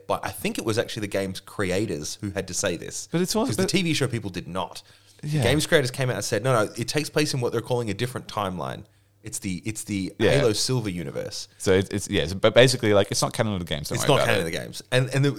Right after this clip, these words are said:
Speaker 1: it weirds me out because on one hand, I understand why you would do that.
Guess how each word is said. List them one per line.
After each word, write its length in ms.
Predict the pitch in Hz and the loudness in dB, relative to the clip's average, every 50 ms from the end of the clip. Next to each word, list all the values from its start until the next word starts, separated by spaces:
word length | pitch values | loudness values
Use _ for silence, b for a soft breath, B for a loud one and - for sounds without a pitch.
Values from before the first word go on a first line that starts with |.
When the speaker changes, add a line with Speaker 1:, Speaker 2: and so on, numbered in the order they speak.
| - 117 | -2 -2
Speaker 1:
it 120 | 131 135 | -2 0
weirds 340 | 139 127 139 196 214 196 165 | 2 2 2 2 2 0 0
me 160 | 160 127 104 | 0 0 0
out 380 | 104 95 78 73 - - _ - | 2 0 0 -2 -4 -8 _ -10
because 580 | - 104 - - 117 107 104 104 101 - - - _ _ _ _ | -10 -8 -4 -2 0 0 0 0 -2 -4 -8 -10 _ _ _ _
on 160 | - 113 110 107 | -8 -6 -4 -4
one 140 | 113 120 | -4 -4
hand, 200 | 127 131 120 107 | -2 -2 -2 -2
I 40 | 104 | -2
understand 440 | - 113 147 170 - - 160 139 113 | 0 0 0 0 0 0 -2 -2 0
why 160 | 98 104 101 | 0 0 0
you 140 | 107 101 98 | 0 0 -2
would 120 | 92 85 | -6 -8
do 120 | 87 76 71 | -8 -10 -8
that. 280 | - 57 - - _ | -8 -8 -10 -10 _